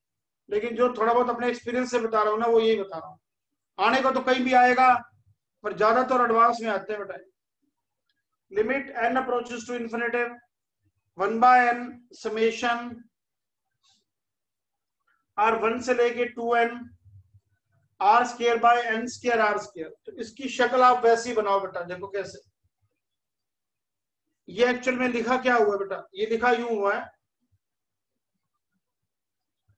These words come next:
One by n limit n approaches to infinitive, देखो one by under root n square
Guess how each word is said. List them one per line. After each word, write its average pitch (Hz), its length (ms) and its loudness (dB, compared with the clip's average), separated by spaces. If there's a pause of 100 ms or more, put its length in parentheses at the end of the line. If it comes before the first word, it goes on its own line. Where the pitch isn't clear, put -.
(260)
One 208 220 -4
by 254 260 4
n 254 140 0
limit 233 360 0 (2250)
n 214 180 -6
approaches 240 460 -4
to 240 120 -4
infinitive, 240 600 -2 (1160)
देखो 233 300 0
one 220 220 -2
by 247 220 6
under 240 280 0
root 254 260 -2 (1700)
n 220 220 -4
square 247 420 -2